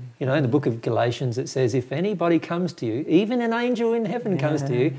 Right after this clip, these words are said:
Speaker 1: revealing something other than what the Bible has already revealed, don't listen to him." Now, many Ch-,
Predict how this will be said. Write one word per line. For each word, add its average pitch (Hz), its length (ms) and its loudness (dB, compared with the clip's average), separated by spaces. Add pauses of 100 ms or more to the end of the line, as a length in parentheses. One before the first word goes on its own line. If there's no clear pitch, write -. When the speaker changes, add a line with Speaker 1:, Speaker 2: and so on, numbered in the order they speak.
(260)
Speaker 1:
revealing 196 580 4
something 190 420 0
other 226 260 4
than 190 260 2
what 190 520 0
the 165 80 -4
Bible 151 340 2
has 135 140 0
already 123 280 0
revealed, 131 360 -2 (300)
don't 156 340 4
listen 240 340 2
to 160 120 2
him." 110 240 -6 (680)
Now, 175 140 4
many 202 320 0
Ch-, - 140 -10